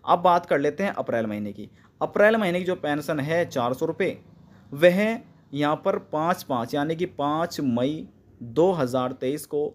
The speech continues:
लाभार्थी बैंक खाते में पेंशन राशि ट्रांसफ़र की गई है। तो देखिए यहाँ पर हमने आपको दिखा दिया। कहने का हमारा तात्पर्य है कि यहाँ पर वृद्धावस्था पेंशन धारकों को, ओल्ड एज को, विडो महि-, अ, यानी कि दि-, अ, तलाकशुदा या विधवा महिलाओं को, कुष्ठ अवस्था या वृद्धावस्था पेंशन धारकों को सभी को लाभ दिया गया है।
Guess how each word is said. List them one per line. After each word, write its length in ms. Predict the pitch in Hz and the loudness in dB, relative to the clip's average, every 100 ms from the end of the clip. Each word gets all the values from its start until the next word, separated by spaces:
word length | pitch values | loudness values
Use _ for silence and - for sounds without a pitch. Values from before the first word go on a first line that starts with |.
| - | -4
लाभार्थी 480 | 123 113 113 110 120 | -2 -2 -2 -4 -4
बैंक 220 | 110 110 | -4 -6
खाते 220 | 110 135 | -6 -4
में 80 | 127 | -2
पेंशन 300 | 113 110 117 | -4 -6 -6
राशि 200 | 101 143 | -4 -6
ट्रांसफ़र 400 | - 107 107 113 | -6 -8 -8 -12
की 120 | 117 | -8
गई 140 | 107 78 | -6 -6
है। 160 | - _ - _ | -10 _ -20 _
तो 60 | 185 | 0
देखिए 260 | 185 196 208 | 2 4 4
यहाँ 160 | 156 | 2
पर 160 | 156 185 | 2 0
हमने 200 | 170 170 | 0 -2
आपको 240 | 156 151 | -2 -4
दिखा 220 | 127 123 | -4 -4
दिया। 140 | 120 156 | -2 -2
कहने 300 | 170 151 170 | -2 -2 -2
का 80 | 175 | -2
हमारा 200 | 143 135 | -2 -2
तात्पर्य 480 | 120 110 - 117 | -4 -4 -4 -2
है 260 | 117 147 190 - _ - | 0 -2 -6 -10 _ -4
कि 80 | |
यहाँ 200 | 175 139 | 0 0
पर 300 | 156 165 - - _ _ - | 2 0 -2 -6 _ _ -16
वृद्धावस्था 600 | 123 170 196 208 202 180 | 2 2 4 2 0 -2
पेंशन 420 | 180 170 170 180 | 0 -4 -2 -4
धारकों 400 | 135 131 147 180 | 0 0 0 -4
को, 220 | - 147 | 0 0
ओल्ड 280 | 147 139 143 | 2 0 0
एज 200 | 151 160 | 0 -2
को, 180 | - 180 220 - - | -6 -6 -8 -18 -6
विडो 280 | 131 151 160 | -2 2 2
महि-, 220 | 131 - | 0 -2
अ, 140 | 139 | -4
यानी 280 | 139 143 151 | -2 -2 -2
कि 160 | 147 147 | -4 -6
दि-, 200 | 131 135 | -4 -4
अ, 460 | 135 131 131 135 - _ | -2 0 2 0 -4 _
तलाकशुदा 500 | 131 139 147 - 147 | -4 -2 -2 -4 -2
या 80 | 147 | 0
विधवा 280 | 135 131 135 | 0 0 -2
महिलाओं 420 | 143 127 147 165 | -2 -2 0 0
को, 160 | 165 165 - - - - | 0 -2 -4 -16 -8 0
कुष्ठ 220 | 226 233 | 2 4
अवस्था 340 | 190 180 175 | 2 2 0
या 80 | 170 | 0
वृद्धावस्था 500 | 156 139 117 127 151 | 2 0 -2 -2 -4
पेंशन 340 | 131 120 120 | -4 -4 -6
धारकों 180 | 113 113 | -4 -4
को 80 | 127 | -4
सभी 320 | - 151 160 | -2 -2 -2
को 160 | 170 143 | 0 0
लाभ 240 | 123 131 | 2 0
दिया 180 | 131 117 | 0 0
गया 120 | 135 | 2
है। 200 | 143 165 | 0 -2